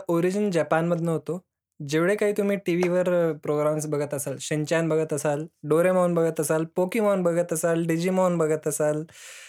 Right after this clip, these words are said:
अजून काय निंजा हतोरी, जे काही आहे, हे सगळं जपानमध्ये झालंय आणि इंडियात यायला ह्याला टाइम लागतो, कारण त्याचा कंटेंट खूपच एडिट करावा लागतो.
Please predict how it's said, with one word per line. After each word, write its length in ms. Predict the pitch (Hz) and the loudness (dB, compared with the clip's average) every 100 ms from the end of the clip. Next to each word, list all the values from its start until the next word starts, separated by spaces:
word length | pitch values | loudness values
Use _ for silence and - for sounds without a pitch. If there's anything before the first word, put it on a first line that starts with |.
| - _ 156 | -20 _ -6
अजून 220 | 151 170 | -4 -2
काय 120 | 180 | 0
निंजा 360 | 170 170 180 165 | 2 2 4 4
हतोरी, 540 | 151 165 165 165 156 | 2 2 2 2 0
जे 180 | 156 160 | 0 0
काही 260 | - 190 | 0 0
आहे, 100 | 185 220 - | -2 -4 -4
हे 120 | 202 | -4
सगळं 400 | - 220 240 233 - _ - 170 | 0 0 0 -2 -8 _ -8 0
जपानमध्ये 840 | 165 170 196 208 202 180 185 185 | 0 2 0 2 0 0 0 0
झालंय 340 | 160 135 131 156 | 0 0 -2 -2
आणि 280 | 151 160 170 | 0 0 0
इंडियात 680 | 165 170 196 226 226 - - | 0 2 2 2 -2 -10 -2
यायला 260 | 175 180 | 0 2
ह्याला 260 | 202 190 196 | 2 2 0
टाइम 400 | 202 - 190 233 | -2 0 2 2
लागतो, 340 | 214 208 226 | 0 0 -2
कारण 300 | 220 208 202 | 2 2 2
त्याचा 240 | 202 190 202 | 0 0 0
कंटेंट 520 | 202 185 185 208 214 - | 0 0 0 -2 -2 -2
खूपच 360 | 254 233 285 | 0 2 2
एडिट 240 | 214 196 196 | 2 0 0
करावा 300 | 180 165 165 | 2 2 2
लागतो. 460 | 147 - 151 214 | 0 -2 -4 -4